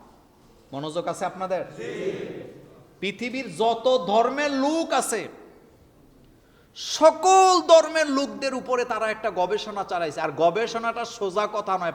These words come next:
প্রায় দেড় লক্ষ মানুষের উপরে গবেষণা করছে তারা। কয় লাখ? দেড় লক্ষ মানুষের উপরে গবেষণা করেছে। মুসলিম, ইহুদি, খ্রিস্টান,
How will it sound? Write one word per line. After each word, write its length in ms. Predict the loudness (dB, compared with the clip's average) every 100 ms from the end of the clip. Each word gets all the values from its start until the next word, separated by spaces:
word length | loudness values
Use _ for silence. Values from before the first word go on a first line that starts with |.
| -4
প্রায় 480 | 0 2 2 0 -4 -14 -20 -20 -8
দেড় 280 | 2 4 4
লক্ষ 380 | 2 0 0 2
মানুষের 460 | 4 4 0 -4 -4
উপরে 240 | -4 -2
গবেষণা 420 | -2 -4 -10 -14
করছে 240 | -14 -16 -18
তারা। 180 | -18 -20 -20 -20 _ -20 _ _ _ -6
কয় 180 | -2 0
লাখ? 240 | -2 -2 -8 -20 -20 -20 -14 -12 -10 -10 -14 -18 -20 -6
দেড় 360 | 2 4 4 2
লক্ষ 380 | 0 -2 -2 -8
মানুষের 500 | -2 -2 -2 -6 -8
উপরে 260 | -6 -8 -6
গবেষণা 420 | -6 -8 -12 -16
করেছে। 400 | -18 -20 -20 -20 _ _ -20 -18 -12 -10 -10 -14 -18 -20 -20 -20 -8
মুসলিম, 560 | -4 -4 -6 -6 -6 -8 -16 -20 -20 -20 -20 -20 -20 -20 _ -20 -20 -12
ইহুদি, 600 | -2 2 2 0 -2 -8 -12 -18 -20 -20 -20 _ _ -6
খ্রিস্টান, 720 | -4 -2 -2 2 2 0